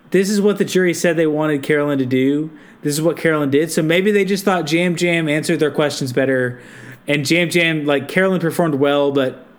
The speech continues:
Jam Jam performed the best at Final Tribal. But also,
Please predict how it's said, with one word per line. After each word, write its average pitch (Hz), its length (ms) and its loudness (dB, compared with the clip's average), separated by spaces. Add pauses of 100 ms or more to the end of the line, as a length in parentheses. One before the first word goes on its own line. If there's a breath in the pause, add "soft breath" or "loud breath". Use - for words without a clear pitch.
(160)
Jam 156 240 0
Jam 139 200 0
performed 131 420 -4
the 120 80 -6
best 123 340 -2
at 117 100 -2
Final 120 240 -2
Tribal. 113 540 -2 (680 loud breath)
But - 320 -4 (120)
also, 220 640 0